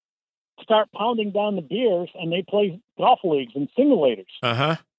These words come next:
Speaker 1: The difference is, you know, they don't have that many courses in South Korea 'cause the land is so valuable, but they've got some. So, you know, what happens is people learn how to play golf on a simulator, like, by themselves or with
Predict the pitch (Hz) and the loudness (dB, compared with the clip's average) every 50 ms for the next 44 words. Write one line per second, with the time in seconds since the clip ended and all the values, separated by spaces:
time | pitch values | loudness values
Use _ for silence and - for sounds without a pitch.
0 | _ _ _ _ _ _ _ - 170 165 254 254 320 302 - 240 233 - - 240 | _ _ _ _ _ _ _ 0 0 0 4 2 2 4 4 2 2 4 4 6
1 | 262 285 262 214 190 202 208 190 180 247 302 285 233 185 170 196 214 208 190 190 | 8 8 8 6 4 0 0 2 4 4 4 4 2 2 2 4 2 2 2 2
2 | 190 202 196 185 175 175 170 165 139 - 165 208 226 202 - 175 143 135 143 135 | 0 0 0 -2 -4 -4 -4 -6 -8 -4 -2 -2 -2 -2 -4 -10 -12 -10 -10 -10
3 | - _ _ - - 147 139 - _ - 143 143 170 196 - 160 147 120 120 135 | -10 _ _ -8 -4 -4 -4 -4 _ -8 -6 -4 -4 -2 -2 -4 -4 -2 -2 -2
4 | 135 143 156 170 196 190 156 135 - _ - 156 143 135 127 127 127 - _ _ | -2 0 -2 -2 -2 -4 -4 -8 -12 _ 0 2 4 4 2 0 -4 -8 _ _
5 | 143 151 202 220 160 - - 92 - _ _ _ _ _ _ - - - 202 202 | 0 2 2 2 0 -2 -8 -14 -18 _ _ _ _ _ _ -10 -4 -2 -2 0
6 | 180 220 208 190 - - - 254 247 208 180 165 - - 190 180 175 170 170 - | 4 4 2 2 2 0 2 2 2 2 0 -2 0 4 6 6 6 6 2 0
7 | - 175 185 175 160 - - _ _ _ _ _ _ _ _ _ 196 190 160 214 | -4 -2 -2 0 -2 -2 -6 _ _ _ _ _ _ _ _ _ 0 2 4 4
8 | 311 320 - 226 170 - 196 190 180 _ _ - 202 247 - - 220 185 165 165 | 4 2 0 -4 -6 -4 -4 -4 -4 _ _ -6 -6 -6 -2 -2 -2 0 0 0
9 | 190 214 240 233 170 170 190 185 185 - - - 185 180 170 147 175 202 202 196 | 0 0 0 0 2 2 2 2 2 0 0 0 0 0 0 0 0 2 2 2
10 | 190 - - - 170 165 165 - _ - 208 254 262 220 156 127 120 110 101 - | 2 0 -2 -8 -10 -10 -10 -10 _ -6 -2 -2 0 0 0 -2 -4 -4 -8 -14
11 | _ _ _ - 127 123 - - 175 185 196 175 175 156 - - 185 170 175 190 | _ _ _ -8 -8 -8 -2 0 2 4 4 4 2 2 2 2 4 6 6 6
12 | 185 143 135 151 156 240 254 | 4 2 0 4 4 4 4